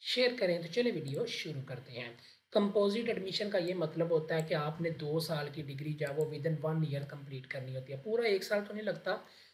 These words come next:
तकरीबन जो है वो छः से आठ माह, नौ माह लग जाते हैं फिर भी। ठीक है, बात ये है कि अगर आप एडीपी, एडीए, एडीएस यानी कि बीए, बीएससी composite होता है, बीकॉम जो होता है ना एडीसी, वो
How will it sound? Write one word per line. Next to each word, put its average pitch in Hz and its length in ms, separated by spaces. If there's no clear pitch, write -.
तकरीबन 214 460
जो 175 100
है 170 80
वो 185 180
छः 190 340
से 196 180
आठ 156 280
माह, 170 120
नौ 147 200
माह 151 200
लग 143 220
जाते 127 280
हैं 135 120
फिर 135 180
भी। 113 200
ठीक 196 200
है, 214 80
बात 190 260
ये 208 200
है 151 220
कि 175 360
अगर 180 380
आप 170 320
एडीपी, 180 760
एडीए, 190 460
एडीएस 160 500
यानी 160 180
कि 185 120
बीए, 165 380
बीएससी 170 480
composite 160 580
होता 165 180
है, 170 140
बीकॉम 185 460
जो 226 100
होता 165 200
है 175 80
ना 220 160
एडीसी, 165 420
वो 185 100